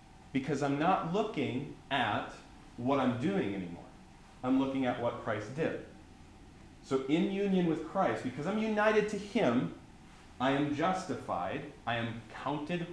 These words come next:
right before God, regardless of anything that I do. Does that make sense?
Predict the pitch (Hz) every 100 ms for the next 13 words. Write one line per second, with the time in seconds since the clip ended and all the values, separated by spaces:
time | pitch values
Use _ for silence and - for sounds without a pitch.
0 | - 107 151 123 - - - - - 117
1 | - 254 - 160 127 104 101 - - -
2 | - 123 - 127 135 139 139 127 120 120
3 | 117 104 98 90 90 - - - - -
4 | - - - - - - - - - -
5 | - - - - - - - 120 131 -
6 | 170 190 -